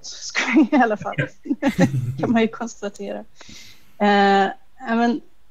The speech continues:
jag kan ju dra lite att, eh, jag jobbar ju i ett, en forskningsdatagrupp som är tvärfunktionellt, så jag samordnar ju också folk från, eh, I T och Research Support Office och arkivet.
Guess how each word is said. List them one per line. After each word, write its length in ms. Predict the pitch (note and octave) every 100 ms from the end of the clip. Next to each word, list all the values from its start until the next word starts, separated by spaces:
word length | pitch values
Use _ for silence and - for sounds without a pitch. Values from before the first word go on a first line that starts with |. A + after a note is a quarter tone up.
| - - -
jag 180 | A#3 A#3
kan 100 | C4+
ju 60 |
dra 140 | B3 B3
lite 280 | A#3+ - G#3+
att, 220 | - - -
eh, 300 | A3 G#3 G3+ G3 - -
jag 260 | A3+ A#3+
jobbar 260 | B3 A3+ G#3+
ju 80 | G#3+
i 80 | G#3
ett, 100 | G3+ - - - - - - -
en 80 | G3+
forskningsdatagrupp 1080 | - A#3 - G#3 - G3 G#3 G3 D4 - -
som 520 | - - - G3 G3+
är 220 | G3 F#3+ F#3+ -
tvärfunktionellt, 1160 | G3+ F#3+ - - - - G3+ - A#3 C4+ A3 -
så 180 | - -
jag 100 | G3+
samordnar 640 | - G3+ G3 G3+ G3+ G#3
ju 80 | F#3+
också 420 | F#3+ - - G3 F3+
folk 240 | - - -
från, 300 | - F#3+ F#3+ - - - - - - - -
eh, 240 | A#3 G#3 G3+
I 160 | C#4 A#3 -
T 240 | G#3 A#3
och 480 | C#4+ - - G2+ - - A3+
Research 340 | G#3+ - -
Support 440 | - - A#3+ B3+
Office 540 | A3+ - - - - -
och 80 | G#3+
arkivet. 840 | G3+ - A3 C4 E4+ E4 -